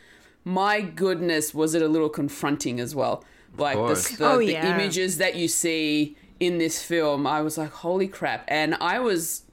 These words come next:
Speaker 1: pretty much brought to tears by the end of it. Um,
Speaker 3: Yeah.
Speaker 1: yeah, it's, it is a very confronting film, um, but nonetheless, very enjoyable. Uh, I would definitely give it a four out of five,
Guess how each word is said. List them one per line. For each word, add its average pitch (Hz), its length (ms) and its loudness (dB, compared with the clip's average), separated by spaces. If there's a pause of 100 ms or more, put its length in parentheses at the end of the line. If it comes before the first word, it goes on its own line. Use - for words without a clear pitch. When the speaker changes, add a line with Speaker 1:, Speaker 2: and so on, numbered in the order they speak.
Speaker 1:
pretty 180 180 -2
much 185 240 -4
brought 165 240 0
to 151 80 -2
tears 165 420 -2
by 127 140 -2
the 120 120 -2
end 120 120 -2
of - 80 -6
it. - 140 -8 (460)
Um, 131 580 -6 (120)
Speaker 3:
Yeah. 185 520 -2 (180)
Speaker 1:
yeah, 135 460 0 (100)
it's, - 480 -2
it 180 180 0
is 180 120 0
a 160 80 2
very 175 440 0
confronting 180 600 -2
film, 151 420 0 (460)
um, 147 580 -2
but 175 180 0
nonetheless, 190 720 0
very 170 360 0
enjoyable. 156 800 0
Uh, 147 580 2 (260)
I 165 340 2
would 160 240 0
definitely 160 420 0
give 156 160 -2
it 139 80 -4
a - 20 -6
four 156 260 0
out 156 120 0
of 160 80 -6
five, 147 440 -2